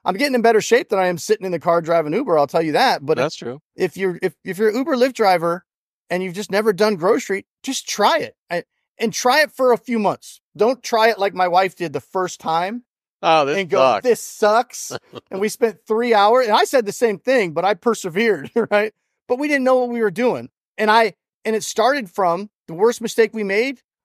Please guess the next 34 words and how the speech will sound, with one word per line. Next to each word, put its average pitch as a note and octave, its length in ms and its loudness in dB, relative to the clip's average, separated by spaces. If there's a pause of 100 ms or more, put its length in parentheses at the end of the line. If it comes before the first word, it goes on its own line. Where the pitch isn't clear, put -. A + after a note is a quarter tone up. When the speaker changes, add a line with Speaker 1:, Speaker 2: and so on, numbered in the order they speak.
Speaker 1:
was F#3 220 -6
I G3 140 2
took - 380 0
a F3 80 -2
bad D#3+ 420 0
order D#3+ 480 0 (240)
Speaker 2:
Yeah. A2+ 200 2
Speaker 1:
because F#3+ 240 0
I F3+ 140 4
didn't E3+ 380 -4
know. D#3 500 0
I D3+ 140 0
didn't E3+ 340 -8
know. G#3 220 2
It C#3+ 100 -2
was, D#3 240 -6 (420)
I, F#3 220 2
I F#3 80 4
saw, F3 280 0
"Oh D4 100 0
my G#3 120 2
gosh, G#3+ 360 -6
fifty-five A3 640 -2
dollars. A3+ 480 0
This C#4+ 220 -4
is E3+ 200 -6
awesome," G#3 640 0 (320)
right? F3+ 320 2
'Cause F#3 200 0
I'm, G#3 220 2
I'm G#3+ 160 2
used A3 180 -4
to G3 60 -2
getting F3+ 380 -2